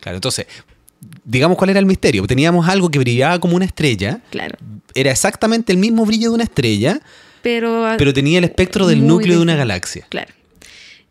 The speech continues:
Speaker 2: Y, y si uno lo hubiera mirado a simple vista sin tener información del espectro, uno podría haber dicho,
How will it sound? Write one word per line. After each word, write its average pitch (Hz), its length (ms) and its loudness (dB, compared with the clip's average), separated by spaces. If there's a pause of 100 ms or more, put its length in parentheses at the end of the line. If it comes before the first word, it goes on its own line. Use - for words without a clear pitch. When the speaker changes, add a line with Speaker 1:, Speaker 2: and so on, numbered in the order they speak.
(100)
Speaker 2:
Y, 190 960 -4 (340)
y - 80 -8
si 233 140 -6
uno 254 160 0
lo 240 60 0
hubiera 240 180 0
mirado 240 240 0
a - 20 0
simple 226 300 -4
vista 214 260 -4
sin 208 160 -4
tener 202 240 -4
información 196 600 -4
del 202 100 -2
espectro, 202 680 -6
uno 202 220 -4
podría 180 280 -4
haber 175 180 -4
dicho, 175 420 -10